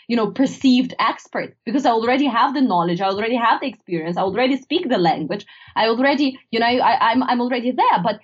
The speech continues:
can I break it down and can I just do those things, follow those steps? And if yes, I'm sure that I'm gonna get to that stage and that level and get that recognition and, you know, and get my audience, et cetera" So that's what helped me. And, um, uh,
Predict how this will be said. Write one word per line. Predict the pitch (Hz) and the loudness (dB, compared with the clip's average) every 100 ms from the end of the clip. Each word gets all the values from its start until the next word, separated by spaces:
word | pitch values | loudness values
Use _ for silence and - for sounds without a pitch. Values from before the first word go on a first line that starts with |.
| _ | _
can | - 311 | -4 -2
I | 415 247 | 0 0
break | 240 254 | -2 -4
it | 226 | 2
down | 240 269 | 4 4
and | 240 240 | 0 -4
can | - 370 | -2 0
I | 330 | 0
just | 247 254 - _ _ - | 0 -2 -2 _ _ -2
do | 208 320 359 | 4 6 6
those | 240 240 302 | 4 2 0
things, | - 240 220 247 - - | -2 -2 -2 -4 -4 2
follow | 285 349 262 | 4 4 2
those | 247 254 | 0 0
steps? | - 185 190 - _ _ _ 247 | 0 2 2 -2 _ _ _ 2
And | 262 | 2
if | 262 - | 2 0
yes, | 349 359 320 370 _ _ - | 2 4 2 -2 _ _ -2
I'm | 202 214 214 185 - | 0 2 0 -2 -8
sure | - - 415 262 208 | -8 2 4 4 4
that | 214 208 | 2 0
I'm | 220 | -2
gonna | 220 208 | -2 -2
get | 196 202 208 | 0 -2 -2
to | 214 | -4
that | 185 175 | -2 -2
stage | - 254 190 175 | -4 -2 -2 -4
and | 175 165 | -4 -2
that | 214 214 226 | -2 -2 0
level | 190 175 | -2 0
and | 170 175 | -2 0
get | 214 214 | -2 -2
that | 196 | -4
recognition | 202 196 185 185 175 165 | -6 -6 -6 -6 -6 -4
and, | 165 185 175 | -4 -2 -4
you | - - | -6 -2
know, | 175 | 0
and | 175 165 180 175 | 2 2 0 0
get | 180 220 | 0 0
my | 208 | -2
audience, | 175 185 170 170 | -2 0 0 -4
et | 180 | -4
cetera" | 240 214 214 - _ - | -4 -2 -6 -10 _ -6
So | 247 | 0
that's | 277 - | 0 -2
what | 294 | -4
helped | 254 226 214 - | 0 0 0 0
me. | 269 254 262 - _ - | 2 2 -4 -10 _ -6
And, | 202 233 233 240 | -2 0 0 4
um, | 233 233 233 180 127 | 4 4 0 -6 -8
uh, | 143 | -8